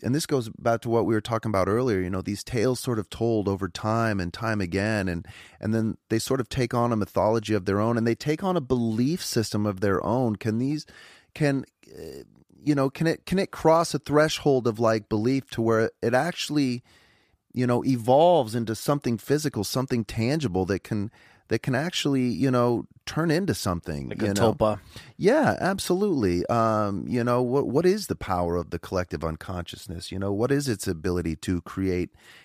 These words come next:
Speaker 1: and to manifest fears and desires? You know, how, how much of this is, uh, can be, can be made from people's absolute belief in the terrors of these things, you know,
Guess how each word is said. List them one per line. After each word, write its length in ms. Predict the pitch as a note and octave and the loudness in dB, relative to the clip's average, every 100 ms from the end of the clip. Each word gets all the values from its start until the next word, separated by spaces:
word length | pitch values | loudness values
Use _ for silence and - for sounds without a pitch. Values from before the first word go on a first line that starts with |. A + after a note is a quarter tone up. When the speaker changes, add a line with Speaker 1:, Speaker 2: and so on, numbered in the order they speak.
| - | -8
Speaker 1:
and 280 | F#2 F#2 F2 | -4 -2 -4
to 120 | G2+ | -4
manifest 640 | F#2 F#2+ F2+ - E2 - | 0 0 -2 -2 -4 -4
fears 360 | - F#2+ F#2 E2+ | -4 0 0 0
and 120 | E2+ | -4
desires? 680 | E2 E2 F2+ F#2 F2+ - - | -4 -6 -4 -4 -6 -10 -8
You 100 | D#2+ | -8
know, 220 | F2+ G2 G#2 | -8 -8 -6
how, 180 | A2+ - | -6 -6
how 200 | G2+ C3 | -4 -4
much 280 | D3 B2+ - | -2 -2 -2
of 120 | F#2 | -4
this 220 | F2+ F#2+ F#2 | -4 -4 -4
is, 260 | F2 - - - - _ _ | -6 -8 -18 -20 -20 _ _
uh, 320 | F2+ F2+ F2+ F#2 - - | -8 -6 -6 -8 -12 -12
can 180 | - G#2+ | -6 -4
be, 320 | G#2+ G#2 F#2+ - | -2 -2 -2 -4
can 160 | A2 | -6
be 140 | G2+ G2+ | -2 0
made 320 | G2 C3 C#3 | 2 0 -2
from 220 | A2+ G2 | -2 -4
people's 360 | - A#2+ A2 - - | -2 -4 -4 -6 -4
absolute 680 | C#3 C#3 - C3+ C#3 - | -4 -2 0 2 4 2
belief 380 | A#2+ A#2+ B2 - | 2 2 0 -2
in 100 | E2+ | -6
the 60 | F2+ | -6
terrors 420 | - G#2+ A2+ F#2 | -4 -2 -2 -4
of 120 | E2 | -6
these 260 | D#2 E2+ - | -8 -10 -10
things, 360 | F#2+ E2+ - | -8 -8 -8
you 80 | - | -8
know, 240 | G1+ G1+ | -6 -8